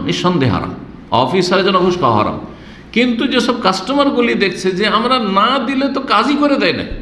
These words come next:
অথচ অফিসারকে সরকার বেতন দিচ্ছে, তখন জনগণের জন্য ন্যায্য নিজের অধিকার হাসিলের জন্য যা দেওয়া যায়, সেটা রিসুয়া হারাম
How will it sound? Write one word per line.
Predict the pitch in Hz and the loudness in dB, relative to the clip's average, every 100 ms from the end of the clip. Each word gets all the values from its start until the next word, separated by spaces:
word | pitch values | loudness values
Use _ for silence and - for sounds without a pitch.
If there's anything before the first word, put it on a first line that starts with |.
| - - - - - | -14 -20 -20 -20 -4
অথচ | 247 254 277 | 0 2 2
অফিসারকে | 269 262 254 269 | 2 2 0 0
সরকার | 254 214 202 185 | 0 0 0 0
বেতন | 160 151 123 | 0 -2 -4
দিচ্ছে, | 113 - - - - - - | -6 -8 -14 -16 -20 -20 -8
তখন | - 175 202 175 | 0 2 2 0
জনগণের | 135 165 180 262 277 294 294 | 2 2 2 2 2 0 2
জন্য | 240 233 208 | 2 2 0
ন্যায্য | 170 160 180 151 185 | 0 0 0 0 0
নিজের | 160 180 190 285 | 0 0 0 2
অধিকার | 254 220 254 262 | 2 2 0 0
হাসিলের | 220 175 185 165 151 | 0 0 0 -2 -2
জন্য | 156 143 | -4 -6
যা | 143 | -6
দেওয়া | 120 123 123 185 220 - | -4 -2 2 2 0 -2
যায়, | 104 123 | -2 -2
সেটা | 127 92 120 | -4 -4 -2
রিসুয়া | 104 98 92 98 | -2 -2 -2 -2
হারাম | 120 90 | -2 -4